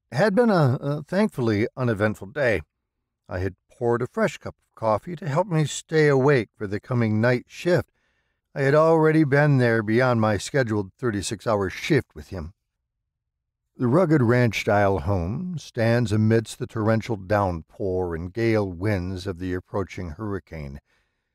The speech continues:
These first feeder bands contained high winds and dangerous lighting. The earthy smell of the decaying leaves, cypress trees, and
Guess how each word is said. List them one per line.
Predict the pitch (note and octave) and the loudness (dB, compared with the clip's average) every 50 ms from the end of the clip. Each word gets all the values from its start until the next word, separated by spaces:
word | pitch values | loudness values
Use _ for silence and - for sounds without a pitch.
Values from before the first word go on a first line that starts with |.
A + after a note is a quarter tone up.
| _ _ _ _ _ _ _ _ - | _ _ _ _ _ _ _ _ -6
These | A#2+ A#2 A#2 A2 - - - _ | -4 -4 -4 -4 -6 -10 -16 _
first | _ - C#3+ C3 A#2+ G#2 - _ _ _ - | _ -2 2 2 2 2 0 _ _ _ -4
feeder | D3+ C#3 A#2+ A#2+ A#2 G#2+ | -2 0 2 2 2 2
bands | F2 F2 G2+ G2 G2 G2 G#2+ A#2+ A#2+ - | 2 2 2 2 2 2 0 -2 -4 -6
contained | - - G#2 F2+ - G#2+ G#2+ G#2 G#2 G#2+ G2+ | -8 -8 -8 -6 -4 -2 -2 0 0 -2 -2
high | E2+ D#2+ A#2+ A#2+ G#2+ G#2 | -2 0 0 2 2 0
winds | G2+ F#2 G#2 B2 A#2+ G#2+ F#2+ F2 E2 D#2+ - - | 0 0 2 2 2 2 0 -4 -6 -8 -12 -14
and | G2 F#2+ F2 F2+ F#2+ F#2+ | -12 -12 -10 -10 -10 -6
dangerous | F#2 G2+ A2 A2 G#2 G2 G2 F#2+ E2+ - - | -4 -2 -2 -2 -2 -2 -2 -4 -6 -6 -4
lighting. | G#2+ G#2+ A2 G#2 G2 F2 E2 - _ _ _ _ _ _ _ _ _ _ _ _ _ _ _ _ - | -4 -2 -2 -2 -2 -4 -6 -10 _ _ _ _ _ _ _ _ _ _ _ _ _ _ _ _ 0
The | A#2+ A#2+ B2 | 2 4 4
earthy | C3+ D#3 C#3+ - - C#3 C3+ A2+ | 4 4 2 2 4 4 4 2
smell | - - - - - - - - B2 C3 B2+ B2+ C3 C#3+ D#3 | 0 -2 -4 -6 -6 -8 -4 0 2 2 4 4 4 4 2
of | D3 A2 | 2 2
the | G2+ G#2 | 2 0
decaying | F2+ G2 G#2 - A2+ G#2+ G#2 G2 G2 F2+ D#2+ | 0 0 0 0 0 2 2 2 2 0 -2
leaves, | E2 F#2+ G#2 G#2+ B2 C#3+ C#3+ C3+ C3 - _ _ _ _ _ _ | -2 0 0 0 0 0 -4 -6 -12 -18 _ _ _ _ _ _
cypress | - - C3+ B2+ A2+ - A#2+ G#2+ - | -6 -2 -2 -2 -2 -2 -6 -8 -8
trees, | _ - - A#2+ A2+ A2+ A#2+ B2+ C#3 C#3+ B2+ - | _ -12 -6 -4 -2 0 0 0 -2 -2 -4 -4
and | G#2+ F#2+ F#2 G#2 | -4 -2 -4 -4